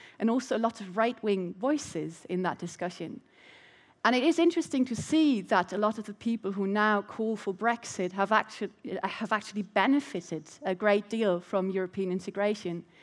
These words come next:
Nigel Farage is a really interesting example for that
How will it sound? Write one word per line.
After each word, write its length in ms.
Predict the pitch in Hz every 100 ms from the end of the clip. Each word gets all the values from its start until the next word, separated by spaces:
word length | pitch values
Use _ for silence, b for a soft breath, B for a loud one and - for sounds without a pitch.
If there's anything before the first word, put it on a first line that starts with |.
| B B B B B B
Nigel 340 | 220 226 269 240
Farage 540 | 214 208 247 220 180
is 140 | 190 190
a 60 |
really 340 | 190 240 233 226
interesting 380 | 220 202 208
example 720 | 185 - 247 320 339 233 175 165
for 180 | 180
that 260 | 180 180